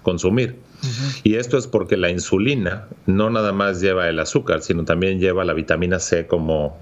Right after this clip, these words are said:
Speaker 1: medio de transporte. Así es como los esquimales o gente del norte del continente que comen salmón o carnes curadas, este, o saladas en invierno,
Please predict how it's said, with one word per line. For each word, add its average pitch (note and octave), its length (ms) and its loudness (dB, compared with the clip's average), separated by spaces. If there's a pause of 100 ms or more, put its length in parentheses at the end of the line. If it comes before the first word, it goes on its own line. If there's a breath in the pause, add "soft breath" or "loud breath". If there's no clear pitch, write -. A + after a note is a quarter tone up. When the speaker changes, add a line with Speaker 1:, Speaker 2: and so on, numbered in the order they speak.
(140)
Speaker 1:
medio F2 540 2
de E2 80 -2
transporte. - 800 -2 (300 loud breath)
Así G2+ 300 2
es G2+ 140 -2
como A2 640 0 (220)
los F#2 320 2
esquimales F#2 720 0
o D2+ 140 -2
gente F2+ 520 0 (160)
del F2+ 540 -4
norte F2+ 260 2
del F#2 140 0
continente F#2+ 600 0
que - 120 -2
comen F2 420 0
salmón G2 600 0
o D#2+ 200 -4
carnes F#2 460 -2
curadas, F#2 720 0
este, - 300 -8
o E2+ 80 -4
saladas G2 760 -2 (220)
en F2 120 2
invierno, G2 540 0